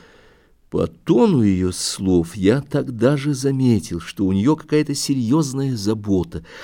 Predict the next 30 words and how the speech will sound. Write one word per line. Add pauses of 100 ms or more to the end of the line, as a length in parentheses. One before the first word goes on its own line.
а
не
просто
желание
выиграть
деньги. (720)
Что
ей
деньги
сами
по
себе? (540)
Тут
есть
цель, (460)
тут
какие-то (100)
обстоятельства, (380)
которые
я
могу
угадывать, (520)
но
которые
я
до
сих
пор
не
знаю.